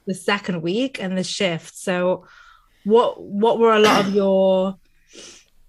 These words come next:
thoughts, decisions,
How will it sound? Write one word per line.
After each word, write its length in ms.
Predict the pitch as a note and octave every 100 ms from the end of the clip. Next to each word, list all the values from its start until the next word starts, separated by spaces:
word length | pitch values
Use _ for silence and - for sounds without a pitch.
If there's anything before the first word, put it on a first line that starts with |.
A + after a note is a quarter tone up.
| _ _ _ _ - -
thoughts, 720 | G#3 G3+ G3 G3 - - -
decisions, 1080 | F#3+ G#3+ G3 G3 G3 F#3 F#3+ F#3+ F#3+ F#3